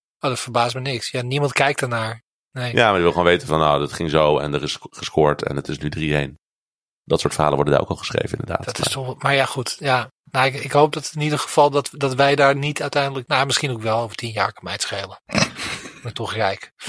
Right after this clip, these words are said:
Speaker 2: Ja, maar jouw werk is dan weer veranderd. Ik bedoel, misschien vra-, eh, misschien word jij wel ingehuurd als freelancer om met behulp van A I's een heel complex verhaal te maken, waarbij je van aanstuurt van, nou, schrijf even een stukje hierover, doe even onderzoek hiernaar. Want je kan ook, ik bedoel, je, ze schrijven nu dingen voor je, maar je kan ze ook, eh,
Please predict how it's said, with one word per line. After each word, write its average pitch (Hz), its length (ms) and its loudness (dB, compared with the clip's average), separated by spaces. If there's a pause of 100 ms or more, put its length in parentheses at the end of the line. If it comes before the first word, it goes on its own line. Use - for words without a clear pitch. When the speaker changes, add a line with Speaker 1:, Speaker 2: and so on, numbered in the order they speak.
(380)
Speaker 2:
Ja, 92 180 4
maar 101 80 2
jouw 107 140 8
werk 104 220 4
is 104 120 -2
dan 98 120 4
weer 98 140 2
veranderd. 85 480 0
Ik - 60 -20
bedoel, 92 180 2
misschien 104 440 -6
vra-, 104 500 2
eh, 101 60 0
misschien 107 220 -4
word 117 120 4
jij 117 120 8
wel 107 80 4
ingehuurd 110 360 -2
als 104 120 -6
freelancer 104 600 0
om 95 280 -2 (300)
met 95 180 0
behulp 98 240 6
van 107 140 0
A 95 240 4
I's 92 100 0
een 90 60 -4
heel 98 120 0
complex 90 320 -4
verhaal 92 240 2
te 117 80 -2
maken, 82 280 0
waarbij 85 200 4 (200)
je - 100 -2
van 92 120 -2
aanstuurt 95 460 0
van, 104 100 -8
nou, 95 120 4
schrijf 92 200 2
even 85 120 -4
een 87 60 -12
stukje 101 260 -10
hierover, 113 760 2
doe 107 180 2
even 101 160 2
onderzoek 90 380 -2
hiernaar. 104 560 0 (280)
Want 101 140 -2
je 113 100 4
kan 117 40 6
ook, 143 140 4 (560)
ik - 140 -10
bedoel, 113 220 2
je, 120 220 -2
ze 104 180 -6
schrijven 151 340 2
nu 110 80 -2
dingen 90 240 -2
voor 78 140 -8
je, 87 60 -2
maar 139 100 -2
je - 60 -4
kan 151 80 4
ze 123 100 4
ook, 139 80 0
eh, - 100 -2